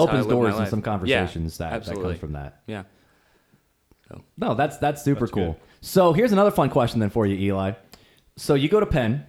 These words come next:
Speaker 1: Mm-hmm.
Speaker 2: which if people who, you know, are not from this area, Penn is our elite mega school.
Speaker 1: Thirty-seven hundred, yeah.
Speaker 2: What, what would you like to, s-, or I should s-, put it this way. Um, what would your school be better with,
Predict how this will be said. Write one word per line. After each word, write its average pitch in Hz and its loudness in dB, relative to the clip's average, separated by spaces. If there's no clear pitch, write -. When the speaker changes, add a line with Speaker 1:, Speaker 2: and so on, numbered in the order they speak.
Speaker 1:
Mm-hmm. 113 -8
Speaker 2:
which 135 0
if 131 -2
people 156 0
who, 131 0
you 135 0
know, 101 2
are 104 2
not 117 -2
from 117 2
this 110 -2
area, 98 0
Penn 139 -2
is 120 -2
our 110 -6
elite 110 -6
mega 113 -2
school. 330 -6
Speaker 1:
Thirty-seven 127 -4
hundred, 92 -10
yeah. 92 -14
Speaker 2:
What, 160 0
what 160 2
would 240 0
you 196 2
like 160 -2
to, 151 -6
s-, - -12
or 139 2
I 139 2
should 147 -2
s-, 151 -8
put 131 0
it 117 -4
this 107 -2
way. 87 -4
Um, 113 0
what 147 -2
would 147 2
your 143 2
school 135 -2
be 113 -4
better 104 0
with, 143 -4